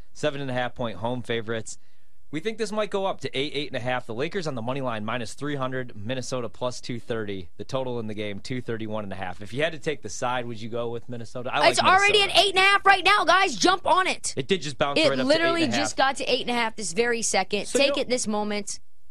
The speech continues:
Speaker 2: It might even go up to nine, nine and a half.
Speaker 1: You know what's weird? Okay, so it's seven and a half. I click in, and now we just bumped to eight and a half, and it's minus one twenty-five to grab
Speaker 2: I don't care.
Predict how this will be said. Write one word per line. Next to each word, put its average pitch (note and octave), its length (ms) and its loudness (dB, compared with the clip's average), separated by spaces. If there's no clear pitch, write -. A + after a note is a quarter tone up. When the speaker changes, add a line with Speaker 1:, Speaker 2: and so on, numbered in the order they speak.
Speaker 2:
It C#4 140 2
might D#4 220 4
even C4 200 2
go A3 80 2
up G#3+ 140 0
to F3 80 -4
nine, G3+ 320 0
nine A#3 220 2
and C4 80 -2
a F#3 40 -2
half. C#3+ 200 -4
Speaker 1:
You G3 120 -2
know B3+ 80 0
what's C4+ 160 -6
weird? G#3 260 0
Okay, G3 240 0
so E3+ 160 -2
it's D3+ 160 -4
seven A3+ 300 0
and G3 100 -2
a D#3+ 60 0
half. C3+ 320 0
I C3+ 100 -2
click F#3+ 320 -4
in, D3+ 240 -2
and C#3 140 -4
now D3+ 160 2
we D3+ 100 -2
just C#3 220 -4
bumped D3 240 -2
to C#3 180 -6
eight D3 160 -4
and C#3+ 100 -4
a C#3 40 0
half, C#3 180 -2
and C3 80 -4
it's A#2 140 -6
minus D3 400 -2
one D3+ 180 -4
twenty-five A#2+ 640 -4
to G#2+ 100 -6
grab A2+ 160 0
Speaker 2:
I G#3 60 6
don't A3 160 0
care. G#2+ 60 -4